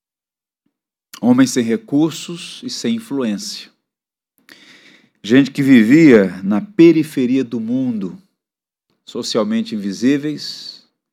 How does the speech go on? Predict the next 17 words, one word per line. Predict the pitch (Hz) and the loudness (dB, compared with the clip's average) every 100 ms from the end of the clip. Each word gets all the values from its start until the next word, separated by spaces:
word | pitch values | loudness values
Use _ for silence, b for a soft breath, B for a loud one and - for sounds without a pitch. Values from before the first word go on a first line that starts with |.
| _ _ _ _ | _ _ _ _
politicamente | 117 117 131 - 113 104 117 113 127 | -4 -2 -2 -2 -4 -2 -4 -6 -8
irrelevantes. | 123 110 120 110 95 110 101 - - - - - - - _ _ _ _ b b b b b - | -6 -2 -2 -2 0 0 0 -4 -14 -14 -14 -16 -20 -20 _ _ _ _ b b b b b 0
Mas | 139 156 170 - | 4 4 4 -2
todos | - 208 202 127 | 2 4 4 4
eles, | 160 135 107 | 4 4 4
em | |
algum | 123 110 147 151 | 4 2 -2 -2
grau, | 113 120 131 104 95 _ _ _ _ _ _ _ _ _ _ - - | 0 2 0 -2 -6 _ _ _ _ _ _ _ _ _ _ -20 -10
carregavam | - 120 131 120 143 139 | -6 0 0 2 2 2
dentro | 127 135 113 | 2 2 0
de | 107 | -4
si | 107 - - 151 170 175 175 _ _ _ _ _ | -4 -4 0 2 2 -2 -6 _ _ _ _ _
o | 123 | -14
desejo | 117 127 113 95 104 127 131 | 0 2 2 0 2 2 0
de | 120 | -4
ser | 113 131 110 | -6 -4 -4
grande. | 95 95 95 85 82 | -4 -4 -4 -6 -12